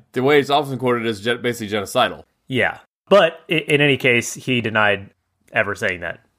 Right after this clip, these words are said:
Speaker 1: Hmm.
Speaker 2: uh, anyway. Okay, so after the Plains Wars, he traveled to Europe to observe the Franco-Prussian War in eighteen seventy as a guest of King Wilhelm the First of Prussia,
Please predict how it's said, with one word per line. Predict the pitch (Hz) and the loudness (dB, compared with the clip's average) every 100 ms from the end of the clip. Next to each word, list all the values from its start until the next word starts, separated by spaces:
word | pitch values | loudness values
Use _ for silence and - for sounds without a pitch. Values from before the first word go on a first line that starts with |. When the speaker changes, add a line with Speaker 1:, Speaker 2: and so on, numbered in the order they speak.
| _ - | _ -20
Speaker 1:
Hmm. | 87 | -16
Speaker 2:
uh, | 87 87 - | -12 -10 -10
anyway. | 90 85 - - _ _ _ _ _ _ 147 | -10 -12 -18 -20 _ _ _ _ _ _ 0
Okay, | 139 113 | 0 0
so | - 175 156 165 | 0 2 4 4
after | 170 202 - 190 180 175 - - _ _ | 2 2 2 2 2 0 -4 -18 _ _
the | 117 | -14
Plains | - 143 135 117 | -2 0 0 -2
Wars, | 123 123 123 117 - _ _ _ | -2 0 0 -2 -10 _ _ _
he | - 147 135 127 | -10 -6 -4 -6
traveled | - 156 160 - | 2 2 4 0
to | 113 | -6
Europe | 101 131 180 - _ _ - | -2 2 2 0 _ _ -6
to | 139 | -2
observe | 117 107 127 127 117 | -2 0 0 0 0
the | 113 107 | 0 0
Franco-Prussian | - 131 127 127 - 120 - 139 | 0 0 2 -2 2 0 0 -4
War | 131 151 156 | -2 0 0
in | - 113 | -4 -8
eighteen | 117 127 120 | -8 -8 -8
seventy | - 117 127 135 139 - | -2 -2 -2 -4 -6 -6
as | 120 | -6
a | 107 | -4
guest | 98 110 117 - - - | 0 2 2 -4 -8 0
of | 110 107 101 98 - _ - | 4 4 2 -4 -20 _ -12
King | - 127 120 | -6 -4 0
Wilhelm | 117 127 113 | 0 0 -2
the | 110 | -2
First | 117 139 - 113 | 0 0 0 -6
of | - | -2
Prussia, | 107 - 190 | -2 2 0